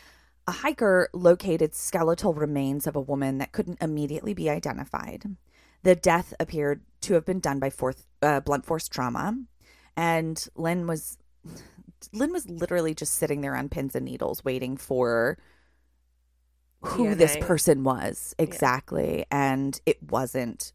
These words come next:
Speaker 1: Christine.
Speaker 2: But that sparked
Speaker 1: Exactly. That
Speaker 2: fire.
Speaker 1: definitely,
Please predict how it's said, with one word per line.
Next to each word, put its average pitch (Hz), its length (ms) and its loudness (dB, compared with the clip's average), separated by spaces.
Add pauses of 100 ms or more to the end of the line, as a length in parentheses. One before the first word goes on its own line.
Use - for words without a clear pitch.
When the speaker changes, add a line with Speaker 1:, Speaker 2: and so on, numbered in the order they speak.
Speaker 1:
Christine. - 800 -8 (800)
Speaker 2:
But 226 220 -4
that 170 180 -8
sparked - 520 -10 (200)
Speaker 1:
Exactly. - 680 -8 (240)
That 160 180 0
Speaker 2:
fire. 180 140 6
Speaker 1:
definitely, 165 600 0